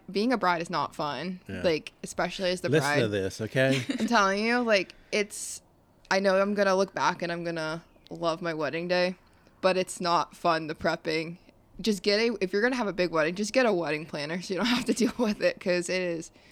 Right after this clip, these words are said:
Speaker 1: awful.
Speaker 2: Yeah.
Speaker 1: It's awful. Like, I've realized you're gonna make people mad no matter what you do.
Speaker 2: Mm-hmm.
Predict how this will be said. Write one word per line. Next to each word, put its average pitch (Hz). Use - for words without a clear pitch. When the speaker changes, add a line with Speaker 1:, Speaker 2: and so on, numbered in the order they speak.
Speaker 1:
awful. -
Speaker 2:
Yeah. 85
Speaker 1:
It's 180
awful. 170
Like, 170
I've 185
realized 175
you're 175
gonna 175
make 170
people 170
mad 156
no 185
matter 165
what 160
you 175
do. 151
Speaker 2:
Mm-hmm. 87